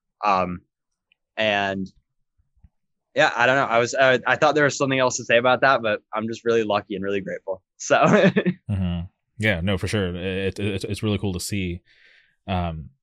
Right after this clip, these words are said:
Speaker 2: but I, I'm, I'm curious, 'cause I, I found out about, uh, Broken Vow when the promo came out that, that you put out,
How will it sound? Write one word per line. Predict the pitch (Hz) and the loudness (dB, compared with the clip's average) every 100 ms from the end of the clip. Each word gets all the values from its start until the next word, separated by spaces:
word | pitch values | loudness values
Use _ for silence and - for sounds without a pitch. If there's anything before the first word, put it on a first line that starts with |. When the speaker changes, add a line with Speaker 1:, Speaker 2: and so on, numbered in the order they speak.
| - | -6
Speaker 2:
but | 101 90 - - - - | -4 -4 -6 -12 -16 -2
I, | 113 | 0
I'm, | 110 113 - | 2 0 -2
I'm | 123 113 | -2 2
curious, | 156 110 | 2 2
'cause | 113 - | -2 -2
I, | 120 117 | 0 2
I | 151 | 2
found | 196 170 | 2 2
out | 113 | 2
about, | 98 95 95 90 - 80 | 2 2 2 2 -4 -6
uh, | 87 87 73 - | -4 -4 -6 -10
Broken | 92 98 92 | -2 -2 0
Vow | 95 92 90 | 2 2 2
when | 85 92 90 87 85 | 0 0 0 -2 -2
the | 90 80 | -2 -4
promo | - 127 127 98 | 2 4 4 4
came | - 87 | 0 0
out | 82 80 - | -2 -4 -6
that, | 90 87 | -6 -4
that | 90 90 | -4 -4
you | 95 | -4
put | 98 | -2
out, | 92 85 | -2 -2